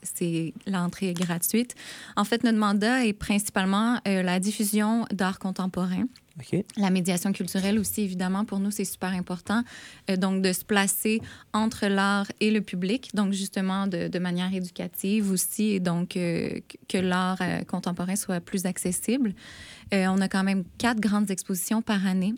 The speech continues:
Speaker 1: Donc, on a la
Speaker 2: Ok.
Speaker 1: première, comme
Speaker 2: Ouais.
Speaker 1: tu l'as mentionné, l'exposition dix,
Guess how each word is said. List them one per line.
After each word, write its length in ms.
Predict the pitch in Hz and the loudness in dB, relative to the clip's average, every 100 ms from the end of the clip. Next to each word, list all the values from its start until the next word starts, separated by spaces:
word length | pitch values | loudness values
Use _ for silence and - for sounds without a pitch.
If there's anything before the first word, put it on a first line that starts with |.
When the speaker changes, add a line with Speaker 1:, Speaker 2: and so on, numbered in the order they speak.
| - | 0
Speaker 1:
Donc, 160 | 196 | 0
on 80 | 202 | 2
a 80 | 196 | 4
la 120 | 190 | 2
Speaker 2:
Ok. 40 | 127 | 2
Speaker 1:
première, 500 | - 202 196 208 - | 2 2 2 -2 0
comme 120 | 139 | 0
Speaker 2:
Ouais. 80 | 175 | 2
Speaker 1:
tu 80 | |
l'as 80 | 208 | 2
mentionné, 480 | 202 196 - 190 208 | 2 0 0 0 0
l'exposition 640 | 254 - 190 170 - 196 | 0 -4 -6 -6 -2 0
dix, 340 | 185 185 262 | 0 0 -2